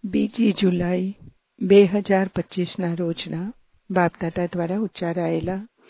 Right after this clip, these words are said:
પ્રાતઃ મુરલીના મહાવાક્ય છે, "મીઠા બાળકો,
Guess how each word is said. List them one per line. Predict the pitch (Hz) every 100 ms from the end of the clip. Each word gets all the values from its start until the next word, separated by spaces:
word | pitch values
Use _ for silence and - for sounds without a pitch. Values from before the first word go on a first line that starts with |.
| - - - _ _
પ્રાતઃ | 208 190 -
મુરલીના | 226 208 175 175 175 190 202
મહાવાક્ય | 175 156 165 156 - - 165
છે, | - 180 226 _ - _ _ - _ -
"મીઠા | 214 - 220
બાળકો, | 208 156 175 175 190